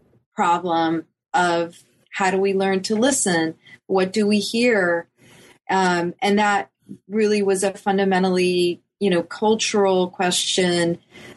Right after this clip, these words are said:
but inflected by politics, race,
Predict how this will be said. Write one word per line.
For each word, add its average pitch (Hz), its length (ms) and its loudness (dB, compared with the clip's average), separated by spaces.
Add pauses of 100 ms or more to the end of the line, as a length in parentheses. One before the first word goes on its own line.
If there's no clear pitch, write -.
(120)
but 196 240 0
inflected 196 800 -2
by 170 400 0 (140)
politics, 190 1040 -2 (140)
race, 185 720 0